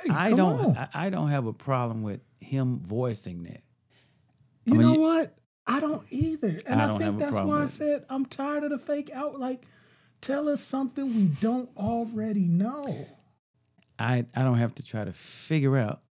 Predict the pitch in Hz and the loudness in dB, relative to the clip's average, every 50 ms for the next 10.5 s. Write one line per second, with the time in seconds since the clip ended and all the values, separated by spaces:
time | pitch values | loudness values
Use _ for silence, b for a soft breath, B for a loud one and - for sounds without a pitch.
0 | - - _ _ _ _ _ _ _ _ _ _ _ _ _ _ _ _ _ _ | -20 -20 _ _ _ _ _ _ _ _ _ _ _ _ _ _ _ _ _ _
1 | _ _ _ _ _ - 196 208 214 196 233 240 220 233 254 - - - 302 311 | _ _ _ _ _ -4 -4 -2 0 2 2 2 2 0 -2 -6 -6 -6 -4 -4
2 | 339 247 101 98 104 110 113 113 - - 120 127 120 - 120 117 104 95 98 107 | -2 -4 -4 -2 -2 -2 -2 -2 0 0 0 0 0 0 0 2 2 2 2 2
3 | 107 104 - 127 123 127 123 120 120 120 120 113 120 - - 104 101 98 101 101 | 0 0 -2 0 0 0 0 0 -2 -2 -4 -6 -8 -8 -4 -2 0 0 0 0
4 | 107 - 98 101 98 - - 160 156 - 151 131 123 110 123 104 95 98 127 135 | 0 0 0 -2 -2 0 2 2 4 4 2 0 0 0 -2 -4 0 0 2 2
5 | 135 127 120 113 113 120 120 120 - - 123 127 123 117 - 104 104 123 117 120 | 0 -2 -4 -8 -10 -10 -12 -12 -8 -6 -4 -4 -4 -6 -8 -8 -6 -4 -2 -2
6 | 113 - - 113 - - 90 90 - - b b b b b b b b b b | -2 -4 -6 -6 -6 -8 -10 -10 -10 -14 b b b b b b b b b b
7 | - 311 240 165 147 147 147 359 359 359 359 359 349 359 349 - - 269 320 359 | 2 4 6 6 6 6 6 4 4 4 4 2 2 0 0 0 2 4 6 6
8 | 359 349 320 277 240 202 226 302 349 381 427 277 240 330 - - 311 302 339 339 | 8 8 6 4 4 2 0 -4 -8 -12 -8 -6 -4 -4 -4 -4 -4 -2 -2 -2
9 | 302 330 330 330 330 320 330 330 320 320 320 339 359 339 330 311 - 302 294 277 | -2 -2 -2 0 0 0 0 0 -2 -4 -4 -2 -2 -2 -2 -2 -4 -4 -4 -6
10 | 247 - 294 262 185 - - 147 - | -6 -4 -4 -4 -4 -4 -6 -12 -16